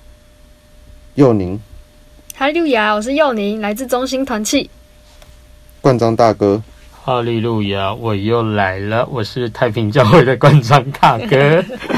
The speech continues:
Speaker 1: <laughs> 那继上集我们提到了我们最喜欢的圣经故事后，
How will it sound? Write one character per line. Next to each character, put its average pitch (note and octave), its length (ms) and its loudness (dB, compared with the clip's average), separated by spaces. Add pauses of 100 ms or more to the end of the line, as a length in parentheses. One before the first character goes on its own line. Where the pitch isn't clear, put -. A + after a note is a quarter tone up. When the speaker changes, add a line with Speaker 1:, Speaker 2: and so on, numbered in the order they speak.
(440)
Speaker 1:
<laughs> - 920 -20
那 A2 540 4
继 A#2 200 -2
上 B2 240 2
集 G#2 200 2
我 G2 80 4
们 F2 180 -4
提 - 160 -4
到 A2 220 4
了 F#2 180 0 (500)
我 G#2+ 80 -2
们 G#2 220 2
最 C#3 160 4
喜 G#2 220 0
欢 G#2+ 220 2
的 G2 160 4
圣 A2+ 240 0
经 G#2 120 0
故 G#2 200 -2
事 G#2+ 160 -2
后， G#2 200 0